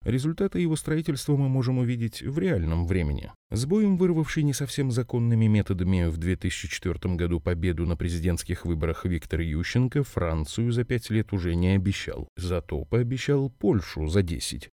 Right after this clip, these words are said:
В две тысячи четырнадцатом году это десятилетие закончилось, но на Польшу Украина почему-то тоже не похожа. Сменивший Ющенко в две тысячи десятом году Янукович был более осторожен в своих обещаниях, да и делать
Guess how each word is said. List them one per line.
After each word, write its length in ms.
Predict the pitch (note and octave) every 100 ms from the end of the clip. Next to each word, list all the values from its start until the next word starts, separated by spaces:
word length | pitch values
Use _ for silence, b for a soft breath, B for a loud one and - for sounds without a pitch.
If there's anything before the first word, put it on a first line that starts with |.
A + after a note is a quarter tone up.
| _ -
В 140 | G2
две 160 | G2 F#2
тысячи 300 | D#2+ - E2
четырнадцатом 600 | - F2 E2 - F2 D#2+
году 300 | D2 C#2 G#2+
это 180 | A2+ A#2
десятилетие 640 | A2 - A#2 A#2 C3+ C3
закончилось, 720 | D#3+ - F2+ - C#2+ D2 - - -
но 200 | F3+ G3+
на 140 | A#2+
Польшу 400 | - D#3 - B2
Украина 640 | G#2+ G#2+ F#2+ F2+ F2 C2 - -
почему-то 400 | - A3 G3+ F2+
тоже 340 | - E2 E2
не 140 | E2+ F2
похожа. 560 | B2 D#2+ D2+ - - - -
Сменивший 580 | - G#2+ D3+ G3+ - F#3+
Ющенко 540 | D3 D3 D#3+ E3+ F3+
в 60 | D3
две 160 | D#3+
тысячи 340 | D#3 D3+ - D3
десятом 460 | C3+ D3 C#3+ D3+
году 180 | C#3+ C#3+
Янукович 760 | D#3 F3 F3+ - F2 F2 G2+ F#2
был 220 | E2+ G2
более 340 | E2 F2+ F#2+
осторожен 580 | A#2+ - C#3+ G2+ G2 A#2
в 60 | -
своих 300 | B2+ G#2 A#2+
обещаниях, 640 | A#2 A#2+ - D2+ C#2+ D2 -
да 100 | F#2
и 100 | F2+
делать 360 | E2+ F2 G#2+